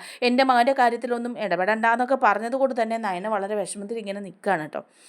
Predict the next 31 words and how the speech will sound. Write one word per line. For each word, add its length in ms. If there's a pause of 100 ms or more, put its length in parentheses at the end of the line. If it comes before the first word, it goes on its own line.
(200)
അപ്പം 280 (460)
അനാമികയ്ക്കാണെങ്കിലും 960
നയനയോട് 420
അഭിപ്രായം 440
ചോദിക്കുന്നതിൽ 520 (100)
യാതൊരു 540
താല്പര്യവുമില്ല. 640 (120)
അപ്പം 200
മുത്തശ്ശി 300
പറയാണ്, 480
"അനാമിക 400
മോളെ, 240 (320)
ദേ 160
നയന 280
മോളോട് 320
ചോദിക്കുക, 320 (120)
അവൾ 280
പറഞ്ഞു 360
തരും. 180 (340)
മോളുടെ 440
ഇടത്തിയാണ് 500
അവൾ, 140 (100)
ഇവിടുത്തെ 340
മൂത്ത 320
മരുമകളാണ്, 640 (300)
ഈ 160
വീട്ടിലെ 440
വിളക്കാണ് 600
അവൾ. 160 (140)
അതുപോലെ 400
തന്നെ 240